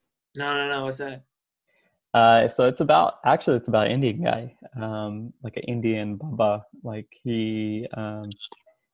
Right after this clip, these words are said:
Speaker 2: he was based out in India first, and then he just
Speaker 1: Uh-huh.
Speaker 2: got all these followers. It's crazy. I don't wanna give you the whole story,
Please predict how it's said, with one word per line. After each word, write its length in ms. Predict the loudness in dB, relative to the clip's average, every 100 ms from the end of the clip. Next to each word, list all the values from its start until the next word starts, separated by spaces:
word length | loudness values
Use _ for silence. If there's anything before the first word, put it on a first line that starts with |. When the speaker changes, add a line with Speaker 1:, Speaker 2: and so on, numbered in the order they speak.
| -6
Speaker 2:
he 60 | -2
was 160 | -2
based 360 | 2 2 2 0
out 300 | 0 0 0
in 160 | -6
India 400 | -4 -2 0 0
first, 500 | -2 -2 -2 -2 -8 -12
and 220 | -8 -6
then 120 | -6 -4
he 100 | -4
just 240 | -4 -4
Speaker 1:
Uh-huh. 100 | -2
Speaker 2:
got 80 | 0
all 160 | 0 0
these 220 | -2 -6
followers. 640 | -4 -2 0 -2 -2 -2 -4 -12 -6
It's 160 | -4 -6
crazy. 500 | -2 0 0 0 -2
I 100 | 0
don't 80 | 2
wanna 160 | 0 0
give 160 | 0
you 60 | -2
the 80 | -6
whole 240 | -6 -6
story, 480 | -6 -6 -4 -4 -6